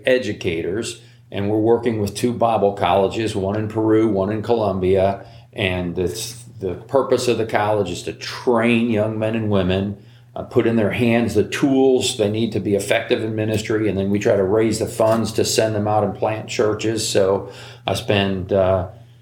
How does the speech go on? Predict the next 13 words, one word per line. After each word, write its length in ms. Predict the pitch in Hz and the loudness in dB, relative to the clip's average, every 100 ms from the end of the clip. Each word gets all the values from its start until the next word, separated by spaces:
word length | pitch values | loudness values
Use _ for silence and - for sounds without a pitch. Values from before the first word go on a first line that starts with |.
| - - - - - - | -20 -20 -20 -20 -14 -6
about 340 | 101 147 - | 0 0 0
seven 420 | - 143 123 113 | 2 4 2 0
months 300 | 113 117 107 | 0 0 0
a 40 | 107 | -2
year 280 | 110 113 | 0 2
on 160 | 104 98 | 2 0
the 80 | 87 | -2
field, 600 | - 131 135 143 - - - - - | 2 4 4 2 -4 -12 -20 -20 -8
and 380 | 117 95 92 85 | -2 -2 -2 -4
during 260 | 101 107 107 | -2 0 0
that 200 | 104 101 | 0 0
time 360 | 120 110 110 | 0 0 0
I'm 320 | 98 85 87 | -2 -2 -6